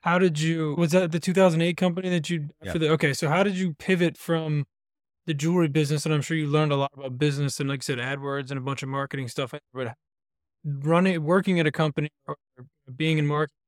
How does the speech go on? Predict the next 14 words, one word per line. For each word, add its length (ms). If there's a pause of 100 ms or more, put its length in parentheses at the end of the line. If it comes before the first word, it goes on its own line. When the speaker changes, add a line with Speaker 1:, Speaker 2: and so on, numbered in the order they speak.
Speaker 1:
company 340
is 80
a 60
totally 280
different 240
thing 180
than 240 (220)
going 240
and 60
starting 240
your 200
own 140
business, 340
obviously. 500